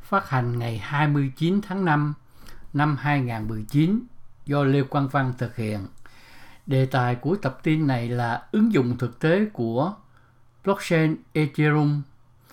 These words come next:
tạo một nền tảng truyền thông xã hội. Như chúng ta được biết, blockchain Ethereum là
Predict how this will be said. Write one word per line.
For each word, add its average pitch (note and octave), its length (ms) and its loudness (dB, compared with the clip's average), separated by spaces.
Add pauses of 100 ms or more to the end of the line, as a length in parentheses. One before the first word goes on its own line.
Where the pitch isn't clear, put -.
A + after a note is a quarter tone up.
(240)
tạo A#2+ 260 2
một A#2+ 200 -4
nền A#2+ 300 0
tảng A#2+ 380 -2 (840)
truyền C3 260 4
thông E3 300 0
xã E3 180 2
hội. A#2 320 -2 (640)
Như E3 240 2
chúng G3+ 140 -2
ta F#3+ 140 2
được B2 140 0
biết, D#3+ 400 2 (1040)
blockchain E3 540 2 (380)
Ethereum D#3 640 0 (520)
là A2+ 440 -4